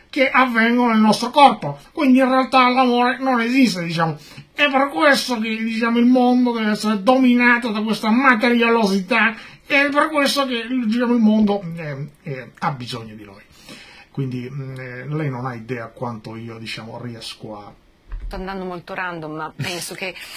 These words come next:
Speaker 2: non è il concetto di amore che c'è oggi nella maggior parte dei ragazzi, dei giovani e degli adolescenti, cioè la mentalità del consumo e ottengo è, è quella predominante.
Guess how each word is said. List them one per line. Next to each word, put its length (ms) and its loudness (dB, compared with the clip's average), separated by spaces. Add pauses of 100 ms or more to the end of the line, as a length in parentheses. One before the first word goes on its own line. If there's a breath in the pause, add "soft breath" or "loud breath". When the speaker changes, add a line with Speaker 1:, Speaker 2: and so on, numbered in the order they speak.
(120 loud breath)
Speaker 2:
non 280 -8
è 80 -6
il 120 -8
concetto 420 -16
di 80 -14
amore 280 -12
che 120 -16
c'è 180 -12
oggi 260 -14
nella 140 -16
maggior 260 -14
parte 280 -14
dei 140 -12
ragazzi, 420 -16
dei 100 -16
giovani 240 -16
e 40 -16
degli 100 -12
adolescenti, 680 -12
cioè 160 -14
la 60 -12
mentalità 560 -12
del 160 -12
consumo 560 -14
e 60 -12
ottengo 680 -12
è, 240 -14
è 180 -12
quella 240 -14
predominante. 800 -12